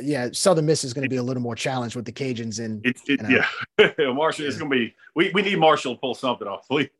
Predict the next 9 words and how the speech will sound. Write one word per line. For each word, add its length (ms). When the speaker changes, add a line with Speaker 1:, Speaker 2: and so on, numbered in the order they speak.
Speaker 2:
Come 120
on, 60
Speaker 1:
Yeah. 160
Speaker 2:
Marshall, 300
you 120
listen. 200
<laughs> 220
Speaker 1:
<laughs> 160
Speaker 2:
So. 260